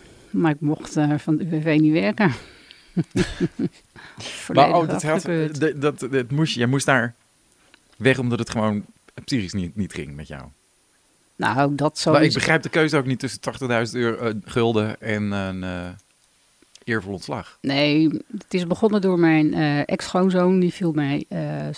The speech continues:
Speaker 1: seksueel lastig. En dat heb ik toen tegen mijn dochter verteld. En mijn dochter die heeft me gebeld. En, nou ja, er was een hele heisa geweest bij mij thuis. En, ehm, die vader wilde me kapot maken.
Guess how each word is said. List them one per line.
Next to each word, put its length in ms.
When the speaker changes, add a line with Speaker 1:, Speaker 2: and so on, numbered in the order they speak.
Speaker 1:
seksueel 520
lastig. 600
En 180
dat 120
heb 160
ik 60
toen 120
tegen 220
mijn 120
dochter 280
verteld. 600
En 400
mijn 100
dochter 300
die 100
heeft 180
me 200
gebeld. 560
En, 400
nou 240
ja, 40
er 80
was 100
een 100
hele 240
heisa 360
geweest 380
bij 80
mij 240
thuis. 480
En, 380
ehm, 440
die 180
vader 340
wilde 220
me 120
kapot 300
maken. 680